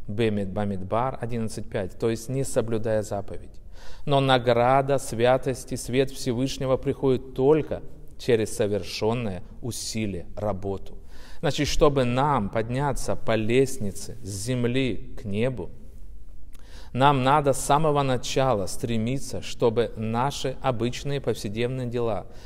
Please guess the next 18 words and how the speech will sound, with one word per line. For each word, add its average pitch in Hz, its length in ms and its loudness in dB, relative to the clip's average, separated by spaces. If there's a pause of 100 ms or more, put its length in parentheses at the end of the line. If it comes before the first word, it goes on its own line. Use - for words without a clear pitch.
(140)
стремились 120 800 0
к - 80 -12
святости. - 720 -4 (480)
По 123 360 2
природе 117 880 2
это 127 240 -4
работа, 127 640 -2 (240)
как 117 280 2
и 110 40 2
во 98 140 0
сне 113 420 -2 (140)
Иосифа. 107 560 -2 (480)
Она 131 240 4
заключается 139 800 2
в - 60 -10
связывании 120 720 2
снопов. 107 680 -4 (1080)
Мы 139 540 0